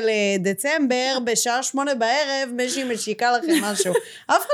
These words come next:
Speaker 1: לא באמת הולך ליומן
Speaker 2: לא,
Speaker 1: ורושם
Speaker 2: את
Speaker 1: את זה.
Speaker 2: עושה להם את
Speaker 1: אבל גם אם
Speaker 2: הטיימר
Speaker 1: נשים
Speaker 2: הזה.
Speaker 1: את הטיימר הזה באינסטגרם, נו, באמת, אנשים, גם אם הם
Speaker 2: נכון.
Speaker 1: לוחצים, הם לאו דווקא שמים לב להתראה הזו.
Speaker 2: נכון.
Speaker 1: אני עליתי על זה, מה התאריך עושה, מה האפקט.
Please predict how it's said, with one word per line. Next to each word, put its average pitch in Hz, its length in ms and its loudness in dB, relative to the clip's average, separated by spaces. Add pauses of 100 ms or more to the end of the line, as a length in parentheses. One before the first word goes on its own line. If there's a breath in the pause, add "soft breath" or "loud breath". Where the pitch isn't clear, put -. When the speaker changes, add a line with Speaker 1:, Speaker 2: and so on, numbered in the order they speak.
Speaker 1:
לא 302 60 0
באמת 247 300 0
הולך 240 240 -2
ליומן 220 560 0
Speaker 2:
לא, 233 120 2
Speaker 1:
ורושם 208 220 2
Speaker 2:
את 214 60 -2
Speaker 1:
את 202 40 -4
זה. 190 80 -2
Speaker 2:
עושה 196 60 2
להם 208 220 0
את 196 160 -4
Speaker 1:
אבל 196 460 0 (280)
גם 233 200 2
אם 214 60 0
Speaker 2:
הטיימר 220 160 0
Speaker 1:
נשים 190 200 0
Speaker 2:
הזה. 190 140 0
Speaker 1:
את 285 60 0
הטיימר 285 340 0
הזה 240 280 2
באינסטגרם, 208 680 -2
נו, 190 120 -4
באמת, 208 340 0
אנשים, 202 380 0
גם 285 100 2 (100)
אם 311 60 -2
הם 220 180 0
Speaker 2:
נכון. 196 100 0
Speaker 1:
לוחצים, 302 420 2 (180)
הם 240 120 -4
לאו 285 160 2
דווקא 349 280 -4
שמים 269 220 -4
לב 254 200 0
להתראה 208 500 2
הזו. 175 260 -2 (220 loud breath)
Speaker 2:
נכון. 170 240 -2
Speaker 1:
אני 208 120 4
עליתי 311 320 2
על 294 120 2
זה, 220 100 2
מה 220 180 2
התאריך 233 460 0
עושה, 208 300 -2
מה 196 180 2
האפקט. 185 600 -2